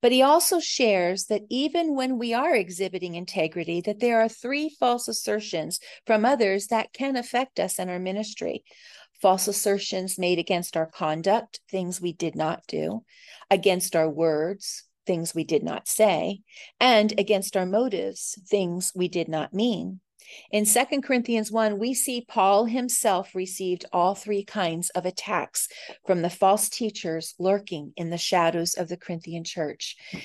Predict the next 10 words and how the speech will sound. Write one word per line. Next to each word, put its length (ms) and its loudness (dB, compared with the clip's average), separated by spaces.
feeding 520 4
false 360 2
information 920 -4
to 100 -8
the 100 -6
confused 840 -4
members 600 -4
of 100 -10
that 220 -8
church. 580 -10